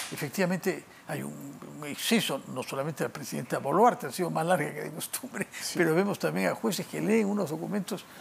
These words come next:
Speaker 1: enormes, ¿no?
Speaker 2: Lo que, lo que debe privilegiarse ya es la posibilidad de que en este tipo de audiencias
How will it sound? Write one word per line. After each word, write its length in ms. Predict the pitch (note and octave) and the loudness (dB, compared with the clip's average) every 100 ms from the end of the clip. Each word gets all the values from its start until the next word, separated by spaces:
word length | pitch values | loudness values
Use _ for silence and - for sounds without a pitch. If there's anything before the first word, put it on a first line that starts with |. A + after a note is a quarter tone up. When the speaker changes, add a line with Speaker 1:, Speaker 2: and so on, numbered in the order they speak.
| - - - - | -16 -16 -14 -10
Speaker 1:
enormes, 560 | - A3+ G4 D4+ C3 | 2 6 6 4 -2
¿no? 200 | A2+ D#4 D4+ | -2 -2 0
Speaker 2:
Lo 180 | E3 D#3 | 4 4
que, 260 | D#3+ - | 4 0
lo 120 | E3 E3 | 0 2
que 140 | F#3+ | 4
debe 140 | C4 C#4 | 4 4
privilegiarse 800 | G#3 F#3 D3 - G3 G#3+ A3+ F#3 | 4 4 4 6 6 6 4 8
ya 260 | G3+ G3+ | 10 12
es 180 | G3 G3+ | 8 4
la 180 | E3 E3 | 4 6
posibilidad 500 | - - C3+ C#3 E3+ | 4 2 4 8 8
de 140 | F#3+ | 6
que 360 | - E3 D#3+ B2+ | 2 2 2 4
en 100 | C3+ | 4
este 200 | D3 D3+ | 2 0
tipo 220 | E3 E3 | 2 6
de 80 | E3 | 6
audiencias 500 | D#3 C#3 - G3+ | 6 2 2 0